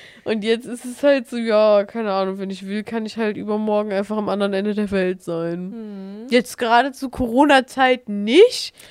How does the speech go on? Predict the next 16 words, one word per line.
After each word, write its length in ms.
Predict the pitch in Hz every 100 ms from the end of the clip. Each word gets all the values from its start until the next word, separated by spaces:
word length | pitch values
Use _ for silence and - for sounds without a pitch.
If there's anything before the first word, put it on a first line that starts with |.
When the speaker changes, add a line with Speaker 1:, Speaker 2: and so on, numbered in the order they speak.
| - -
Speaker 1:
aber 280 | - 208 220
normalerweise 880 | 220 220 220 233 247 240 240 233 226
könnte 240 | 233 208
man 140 | 208 208
halt 160 | 196
so 260 | - 190 180
eine 180 | 180 175
komplette 380 | 190 190 185
Weltreise 520 | 180 170 - 175 165 165
machen 420 | 160 170 185 170
und 200 | 170 180 - - _
hat 160 | 190 190
halt 200 | 170 -
so 180 | 196 214
viele 220 | - 196
Möglichkeiten 1000 | 196 196 202 - 196 175 202 202 220